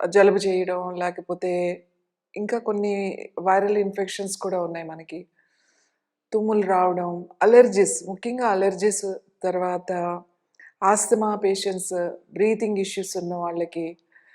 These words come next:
వీళ్ళందరికీ సైనస్, మైగ్రేన్, ఇలాంటి వాళ్ళందరికీ ఈ వింటర్‌లో బాగా సఫర్ అవుతూ ఉంటారు. కాబట్టి మనం యోగాలో ఇలాంటివి రాకుండా మనము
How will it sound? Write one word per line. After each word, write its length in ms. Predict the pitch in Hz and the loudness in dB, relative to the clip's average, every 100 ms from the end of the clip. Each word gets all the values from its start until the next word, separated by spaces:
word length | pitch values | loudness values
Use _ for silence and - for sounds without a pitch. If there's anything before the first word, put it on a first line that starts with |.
| _ - | _ 0
వీళ్ళందరికీ 760 | 214 202 196 220 240 262 214 185 | 2 4 2 0 4 4 2 -2
సైనస్, 600 | - 180 190 196 190 180 | 0 0 0 -2 -2 -4
మైగ్రేన్, 760 | 170 175 180 185 175 185 185 | -4 -2 -4 -4 -4 -4 -4
ఇలాంటి 360 | 180 190 202 208 | -2 0 0 0
వాళ్ళందరికీ 1000 | 208 196 190 220 233 254 240 240 233 - | 0 0 -2 -2 0 0 0 -2 -2 -2
ఈ 280 | 196 208 202 | -2 0 0
వింటర్‌లో 760 | 175 196 208 226 247 240 240 233 | -2 -2 -2 -2 -2 0 -2 -2
బాగా 580 | 196 185 190 190 175 175 | -2 -4 -4 -4 -4 -8
సఫర్ 340 | - 185 208 | -8 -6 0
అవుతూ 240 | 202 202 | 0 0
ఉంటారు. 320 | 175 156 123 - _ _ 123 123 131 _ _ _ _ _ - - _ _ | -6 -6 -12 -12 _ _ -20 -20 -20 _ _ _ _ _ -20 -20 _ _
కాబట్టి 500 | 226 220 226 262 262 | 0 2 2 0 -2
మనం 500 | 233 214 214 214 214 - | -2 -2 -2 -6 -10 -6
యోగాలో 840 | 190 208 233 254 262 247 240 254 262 _ _ _ _ _ 196 | 6 8 8 6 0 0 -2 -2 -6 _ _ _ _ _ -4
ఇలాంటివి 560 | 202 226 254 247 240 | 0 0 0 -4 -4
రాకుండా 760 | 208 180 190 190 196 190 180 185 _ _ _ _ - | -2 0 -2 -4 -8 -4 -6 -8 _ _ _ _ -16
మనము 520 | 185 185 175 175 170 | -12 -8 -8 -8 -10